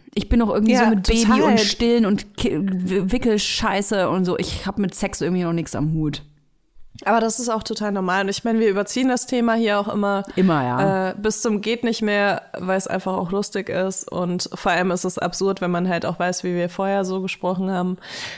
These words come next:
Speaker 2: Ähm, aber ja, es ist total, wenn man sich selbst damit wohlfühlt, ähm, ist es total in Ordnung.
Speaker 1: Sehe ich eben auch so. Danke.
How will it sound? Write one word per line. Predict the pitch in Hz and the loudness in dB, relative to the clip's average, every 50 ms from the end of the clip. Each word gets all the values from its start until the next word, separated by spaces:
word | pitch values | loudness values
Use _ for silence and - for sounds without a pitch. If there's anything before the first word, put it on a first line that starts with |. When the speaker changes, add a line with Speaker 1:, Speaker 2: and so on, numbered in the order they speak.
| - - - - | -16 -20 -8 -2
Speaker 2:
Ähm, | 165 185 180 180 175 180 175 175 180 - _ _ _ | 0 0 2 2 2 0 0 -2 -4 -6 _ _ _
aber | - 180 185 | 0 0 2
ja, | 180 175 170 175 - | 2 2 2 2 0
es | - 180 - | -2 -4 -4
ist | 180 - - - | -4 -4 -4 -6
total, | - 185 - 190 185 180 180 180 180 - - - - - | -6 -6 -4 -2 -2 0 0 0 -2 -4 -6 -10 -12 -10
wenn | 202 196 185 190 202 202 | -8 -6 -2 0 2 2
man | 214 208 202 | 2 2 0
sich | 208 196 | -2 -2
selbst | - 214 214 226 220 - | 0 0 0 0 0 -2
damit | 208 202 208 196 185 - - - _ _ | 0 0 0 -2 -4 -6 -10 -12 _ _
wohlfühlt, | - 196 202 226 220 220 - - 208 202 196 196 196 196 - - - | -6 -2 0 0 0 0 0 0 0 2 2 2 0 -2 -4 -8 -6
ähm, | - 185 185 185 185 185 180 180 185 208 - - | -4 -4 -4 -2 -4 -4 -4 -4 -6 -8 -10 -8
ist | - - - | -6 -6 -6
es | - - | -6 -6
total | - - - - - 92 | -8 -10 -8 -6 -6 -6
in | - - | -6 -6
Ordnung. | - - - - - - 185 175 _ _ - - - - - - _ - - - | -8 -10 -10 -8 -8 -8 -8 -10 _ _ -16 -14 -12 -12 -12 -14 _ -16 -12 -6
Speaker 1:
Sehe | - 190 160 | -2 0 0
ich | 151 - - | 0 2 2
eben | 160 156 | 2 2
auch | - 113 143 147 - | 2 0 -2 -2 -2
so. | - - 135 139 143 143 - - _ _ _ _ _ _ _ - - - | -4 -2 -2 -2 -2 -4 -8 -18 _ _ _ _ _ _ _ -20 -12 -6
Danke. | - 156 147 160 - 170 135 156 | -4 -2 -2 0 -2 -2 -2 -2